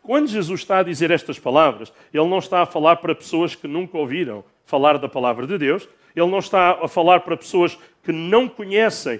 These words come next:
a noção do poder de Deus, mas para pessoas que, infelizmente, tinham conhecimento e, infelizmente, não o viviam. Infelizmente, tornaram-se religiosos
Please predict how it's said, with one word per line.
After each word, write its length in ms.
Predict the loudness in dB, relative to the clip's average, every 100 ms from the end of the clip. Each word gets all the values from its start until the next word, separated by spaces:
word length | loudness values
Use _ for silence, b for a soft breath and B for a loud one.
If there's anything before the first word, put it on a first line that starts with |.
| -8 -4
a 80 |
noção 600 | -2 -2 -2 2 4 2
do 300 | -4 -2 0
poder 380 | 0 0 2 2
de 140 | 2 -2
Deus, 280 | 0 0 b b _
mas 200 | -8 -6
para 180 | -6 -8
pessoas 420 | -6 -2 -2 -2
que, 120 | -10
infelizmente, 680 | -18 -12 -12 -8 -8 -8 -10 b b _
tinham 280 | -4 -4 -6
conhecimento 760 | -8 -12 -8 -4 -2 -4 -8 _ -18
e, 260 | -6 0
infelizmente, 720 | 0 -2 -6 -6 0 0 -2 _ _
não 300 | -8 -2 -2
o 40 | -2
viviam. 540 | -6 -6 -4 -6 -8 _ b b -4
Infelizmente, 640 | -4 -2 -4 0 2 0
tornaram-se 640 | -2 -4 2 4 4 0 b _
religiosos 1300 | 2 4 6 6 4 0 2 6 8 6 2 -4 -4